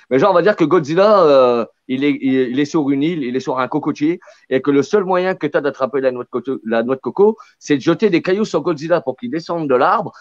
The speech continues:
Mais s'il descend de l'arbre, il va, il va arriver telle chose, telle chose. Donc, des trucs, il va te mettre toute une perspective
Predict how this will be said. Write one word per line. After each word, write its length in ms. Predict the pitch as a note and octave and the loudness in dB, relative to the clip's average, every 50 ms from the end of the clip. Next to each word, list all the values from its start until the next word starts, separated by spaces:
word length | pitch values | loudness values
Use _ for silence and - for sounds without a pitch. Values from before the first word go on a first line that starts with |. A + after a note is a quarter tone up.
| _ _ _ | _ _ _
Mais 80 | C3 | -6
s'il 220 | B2+ - - C4 A#3 | -4 -2 -2 0 0
descend 320 | G3+ F3+ - - D#3 D3+ | 0 0 0 -2 -2 0
de 60 | C3+ B2+ | 2 2
l'arbre, 320 | C#3 F3 F#3+ F#3 D3 B2+ - - _ | 2 2 2 0 -2 -6 -12 -16 _
il 100 | - - | -8 -2
va, 160 | A#2+ C#3+ D3 - | 0 2 0 0
il 80 | - B2+ | 0 0
va 100 | B2+ C3 | 0 0
arriver 300 | C3+ C3+ C#3+ C#3+ D3+ D3 | 0 0 -2 -4 -4 -4
telle 160 | - D3 C3+ B2+ | -2 -4 -4 -2
chose, 240 | - E3 E3 - | -4 -8 -8 -6
telle 140 | _ B2+ A2 | _ -8 -8
chose. 260 | - - - D3+ - - _ _ _ _ | -4 -4 -4 -4 -4 -10 _ _ _ _
Donc, 180 | B2+ C3+ C3 A#2+ | -2 -2 -2 0
des 160 | C#3+ D3 D3 | -4 -4 -4
trucs, 240 | - G3 G#3 - _ _ _ - | -4 -8 -8 -8 _ _ _ -12
il 80 | - A#3 | -4 -2
va 100 | - - | -2 -2
te 40 | - | -2
mettre 120 | E3+ F3 - | -6 -8 -8
toute 180 | - G3+ - | -12 -14 -12
une 120 | G3 F3+ - | -12 -12 -10
perspective 920 | _ - G3 F3+ - _ - D#3 - _ _ F3+ G#3+ G#3+ F#3 D#3 A2 - | _ -4 -4 -4 -6 _ -12 -12 -12 _ _ -8 -8 -6 -6 -8 -10 -10